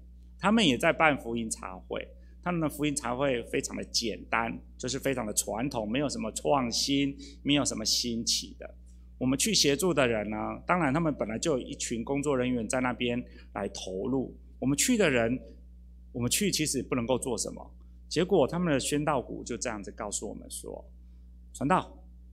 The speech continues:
他们大家都在忙，你们没事。”他们不是说来泡茶，他说：“我们来祷告。”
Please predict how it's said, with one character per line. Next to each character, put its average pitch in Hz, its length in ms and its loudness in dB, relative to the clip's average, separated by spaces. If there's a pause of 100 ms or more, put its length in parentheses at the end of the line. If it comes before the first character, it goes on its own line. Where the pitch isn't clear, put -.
(260)
他 160 100 -8
们 143 120 -10
大 151 80 2
家 139 120 0
都 131 120 -2
在 120 180 -4
忙， 95 220 -8 (160)
你 117 80 -6
们 107 120 -4
没 101 220 -8
事。” - 320 -4
他 147 100 -8
们 139 60 -8
不 156 80 0
是 151 120 -2
说 151 180 2
来 120 120 0
泡 123 280 -2
茶， - 320 -10 (360)
他 117 60 -12
说 117 540 -2
：“我 110 80 -8
们 107 120 -6
来 101 200 -6
祷 78 220 -8 (120)
告。” 85 180 -12